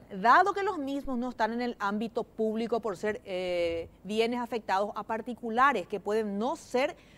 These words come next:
funcionarios del Estado.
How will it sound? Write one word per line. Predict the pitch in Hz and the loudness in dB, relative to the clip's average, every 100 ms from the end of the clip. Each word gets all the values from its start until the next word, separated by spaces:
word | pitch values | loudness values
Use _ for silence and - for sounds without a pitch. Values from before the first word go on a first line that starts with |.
| - - | -18 -4
funcionarios | 247 262 254 196 226 349 330 185 - - - - - | -2 -2 -2 -4 -2 0 0 -4 -8 -20 -20 -20 -10
del | 180 233 262 - - | 2 4 4 0 -8
Estado. | 226 190 - 180 165 160 | -6 -6 0 4 4 0